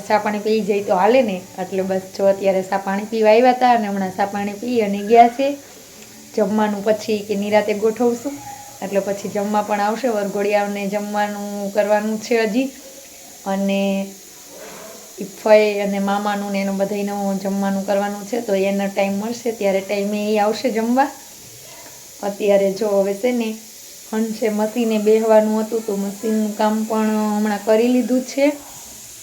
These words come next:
અને કપડામાં ઇસ્ત્રી મારવાની હતી તો કપડામાં ઇસ્ત્રી પણ થઈ ગઈ છે.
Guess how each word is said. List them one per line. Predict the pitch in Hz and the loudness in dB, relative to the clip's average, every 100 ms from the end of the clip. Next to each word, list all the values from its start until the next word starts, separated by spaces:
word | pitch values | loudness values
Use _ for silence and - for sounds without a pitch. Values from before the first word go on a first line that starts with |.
| - - - - - - 403 403 - - - - - - - - 196 | -20 -20 -20 -20 -20 -20 -20 -18 -18 -20 -20 -18 -20 -20 -20 -14 -8
અને | 202 202 | -4 -4
કપડામાં | 196 214 220 220 220 214 | -4 -4 2 4 4 0
ઇસ્ત્રી | 220 - 262 | -4 -4 0
મારવાની | 240 214 202 202 196 | 2 2 2 0 -4
હતી | 190 - | -6 -8
તો | 196 196 | -8 -8
કપડામાં | 196 202 - 196 196 202 | -4 -2 0 0 0 -4
ઇસ્ત્રી | 202 220 | -6 -6
પણ | 220 214 214 | -2 0 0
થઈ | 214 247 | 2 0
ગઈ | 240 269 | 2 -2
છે. | 262 277 | -2 0